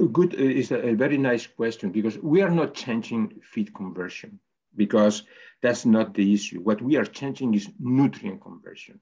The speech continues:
That's the, the big issue, because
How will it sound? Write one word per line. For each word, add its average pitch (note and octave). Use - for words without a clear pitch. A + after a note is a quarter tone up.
That's D3+
the, A2
the G2+
big G2
issue, -
because A#2